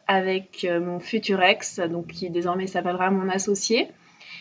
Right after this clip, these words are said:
Je vais te parler de la recherche de financement, de, du... l'achat avec du, quelqu'un qui s'apprêtait à devenir, euh, mon ex.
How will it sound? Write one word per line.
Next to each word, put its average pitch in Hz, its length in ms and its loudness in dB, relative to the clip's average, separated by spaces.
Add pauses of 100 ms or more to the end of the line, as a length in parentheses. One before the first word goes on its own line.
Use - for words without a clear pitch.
(180)
Je 190 100 -2
vais 226 120 6
te 247 100 2
parler 254 560 8
de 233 100 4
la 214 140 8
recherche 254 400 4
de 233 100 2
financement, 240 920 4
de, 185 840 -2 (960)
du... 180 420 -4
l'achat 202 460 8
avec 190 420 6
du, 190 360 -6 (260)
quelqu'un 190 300 0
qui 196 360 -2
s'apprêtait 202 520 2
à 208 80 10
devenir, 202 500 2
euh, 190 160 0
mon 185 220 0
ex. 233 400 2